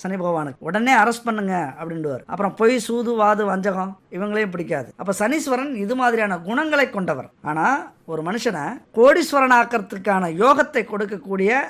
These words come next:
வல்லமை இவருக்கு மட்டும்தான் உண்டு. ஒருத்தன் கோடீஸ்வரன் ஆகணும் அப்படின்னா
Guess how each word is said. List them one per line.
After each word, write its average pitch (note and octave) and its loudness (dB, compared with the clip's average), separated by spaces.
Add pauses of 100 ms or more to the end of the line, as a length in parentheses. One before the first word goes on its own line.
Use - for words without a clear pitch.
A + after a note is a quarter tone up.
(220)
வல்லமை A#3+ 4 (240)
இவருக்கு F#3+ -4
மட்டும்தான் G3 -2
உண்டு. C#3+ -6 (240)
ஒருத்தன் F#3 -2
கோடீஸ்வரன் B3 2
ஆகணும் A3+ -2
அப்படின்னா F3 -6